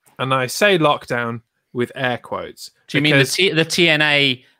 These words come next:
Speaker 2: um, pa-, pay-per-view?
Speaker 1: Yes. I mean, that was nap anyway,
Speaker 2: <laughs>
Speaker 1: but no, I mean the fact that <clears throat> I'm down for a lockdown,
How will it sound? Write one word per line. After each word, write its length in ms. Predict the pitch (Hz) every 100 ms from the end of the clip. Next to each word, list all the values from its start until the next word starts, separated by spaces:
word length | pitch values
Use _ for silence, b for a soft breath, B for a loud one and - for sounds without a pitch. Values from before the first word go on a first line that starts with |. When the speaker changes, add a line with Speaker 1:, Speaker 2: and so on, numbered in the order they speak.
| -
Speaker 2:
um, 540 | 123 120 117 113 117 _ _ -
pa-, 140 | 147 151
pay-per-view? 520 | 156 156 101 82 76 _ _ _ _ _
Speaker 1:
Yes. 400 | 143 131 95 - -
I 80 |
mean, 200 | 135 135
that 180 | 156 151
was 260 | 127 - -
nap 360 | 135 127 117 -
anyway, 460 | 120 151 - 208 220
Speaker 2:
<laughs> 60 |
Speaker 1:
but 400 | - 240 - 285 - - _ 330 - - - _ _ _ b b b b b
no, 300 | 151 135 135
I 220 | 170 196
mean 260 | 196 175 160
the 80 | 151
fact 400 | 151 120 - -
that 240 | 120 113 _ _ - 220
<clears throat> 360 | 214 143 -
I'm 240 | 185 214 160
down 540 | 175 165 123 123 139 _ _ _ _ _ _ -
for 200 | - 139
a 40 |
lockdown, 640 | 135 127 - - 98 92